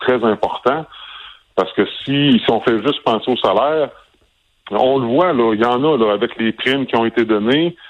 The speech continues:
il y en a qui ont, qui se sont portés volontaires pour aller travailler dans des centres désignés où il y a le covid. Ils ont reçu leur première paye aujourd'hui.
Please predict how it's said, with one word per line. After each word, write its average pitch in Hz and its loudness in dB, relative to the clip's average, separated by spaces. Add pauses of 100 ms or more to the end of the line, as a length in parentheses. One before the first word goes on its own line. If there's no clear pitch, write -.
(220)
il 104 2
y 110 4
en 110 2
a 143 2
qui - -6
ont, 101 0
qui - -6
se 113 2
sont 113 -2
portés 120 0
volontaires 117 0
pour 98 -2
aller 104 0
travailler 104 0
dans 123 2
des 107 2
centres 113 0
désignés 104 0
où 127 2 (140)
il 110 2
y 104 4
a - 0
le 101 2
covid. 101 0 (560)
Ils 104 2
ont 110 2
reçu 113 -2
leur 156 0
première 117 -2
paye 151 0
aujourd'hui. 110 -2